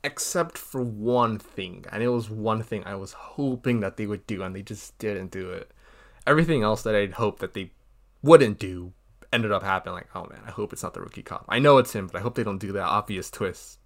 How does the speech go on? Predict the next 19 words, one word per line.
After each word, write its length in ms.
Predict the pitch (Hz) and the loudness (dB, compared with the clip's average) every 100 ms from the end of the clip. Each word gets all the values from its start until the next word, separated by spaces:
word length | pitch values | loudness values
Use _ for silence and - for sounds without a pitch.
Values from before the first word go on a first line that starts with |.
| _ - | _ -16
Oh, 200 | 104 90 | -14 -14
they 100 | 95 | -14
did 200 | 98 90 | -12 -12
it. 140 | - - - - - - | -12 -16 -20 -20 -20 -10
"I 80 | - | -2
hope 120 | 123 | 0
they 80 | 127 | 2
don't 120 | 127 | 2
do 140 | 127 123 | 2 2
that." 180 | 110 104 | 0 0
Oh, 200 | 107 95 | -2 -4
they 100 | 101 | -10
did 200 | 95 95 | -12 -14
it. 140 | - - - - - - - - | -16 -20 -20 -20 -20 -20 -12 0
"I 80 | 120 | 4
hope 240 | 151 185 | 6 6
they 140 | 180 127 | 4 2
do 180 | 131 | 4
this." 680 | 123 127 185 120 120 - - | 6 8 8 6 2 -10 -18